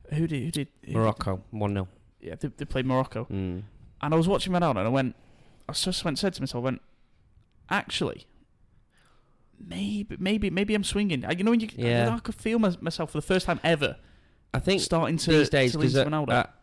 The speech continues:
Speaker 2: at, at Ronaldo's age, um, he is playing, now playing in teams who are kind of making the most of the fact that he's, you know, he's, he's, he's, he's a moments guy, isn't he? He, he, he,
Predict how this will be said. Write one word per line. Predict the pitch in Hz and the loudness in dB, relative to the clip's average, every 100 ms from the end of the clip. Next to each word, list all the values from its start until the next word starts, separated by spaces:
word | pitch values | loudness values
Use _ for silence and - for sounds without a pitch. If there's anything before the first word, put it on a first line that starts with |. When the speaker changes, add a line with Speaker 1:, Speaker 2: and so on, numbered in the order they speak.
| - | 2
Speaker 2:
at, | 123 - | 2 4
at | 120 | 2
Ronaldo's | 123 127 127 113 117 | 4 4 6 6 6
age, | 113 95 95 - - - - - _ - | 6 4 0 -10 -14 -20 -20 -20 _ 0
um, | 98 98 98 95 92 - | 2 4 2 0 -4 -8
he | - 110 101 | -4 0 2
is | 98 98 | 2 -2
playing, | - 117 107 104 | -4 2 2 2
now | 107 110 | 2 2
playing | - 113 107 | 4 4 4
in | 95 | 2
teams | - 104 101 92 | 2 2 2 0
who | 95 92 90 - - - - _ _ - | -2 -2 -4 -10 -20 -20 -20 _ _ -8
are | 98 | -2
kind | 101 | 0
of | 95 | 2
making | 107 101 101 | 2 4 4
the | |
most | 101 95 - | 4 4 0
of | |
the | 90 | -4
fact | 95 92 | -4 -6
that | - | -6
he's, | 98 92 - | -4 -6 -4
you | 101 | -4
know, | |
he's, | 95 92 - | -2 -4 -2
he's, | 104 101 | -4 -4
he's, | 101 101 104 107 | -4 -2 -2 -2
he's | 107 | 2
a | |
moments | 107 104 98 - - - - | 4 6 4 2 -6 -14 -10
guy, | 104 98 | -6 -4
isn't | 92 | -2
he? | 92 | -2
He, | 92 92 98 95 | 0 -2 -4 -6
he, | 101 | -2
he, | 104 | -2